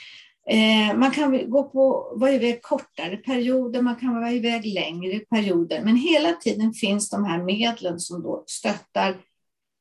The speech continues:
eh, detta, för vi får kalla det för ett projekt, för så är det. Man kan inte söka enskilt, utan man måste söka med sin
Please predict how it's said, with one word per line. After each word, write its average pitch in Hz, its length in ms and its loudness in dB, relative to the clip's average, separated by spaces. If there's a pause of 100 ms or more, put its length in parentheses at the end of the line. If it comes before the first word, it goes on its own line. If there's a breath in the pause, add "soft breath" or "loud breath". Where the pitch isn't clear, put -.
(260)
eh, 165 240 0 (500)
detta, 185 520 -2 (120)
för - 120 -12
vi 196 120 -4
får 190 140 -8
kalla 202 280 0
det 175 100 0
för - 180 -4
ett - 140 -10
projekt, - 640 -4
för 214 60 -2
så 208 160 -2
är 170 320 0
det. - 220 -8 (220 loud breath)
Man 233 100 -14
kan 330 140 4
inte 359 180 2
söka - 380 2
enskilt, 196 1040 0
utan 220 220 -2
man 220 140 4
måste 233 260 -2
söka 233 480 -2
med 185 320 -4
sin 196 320 -8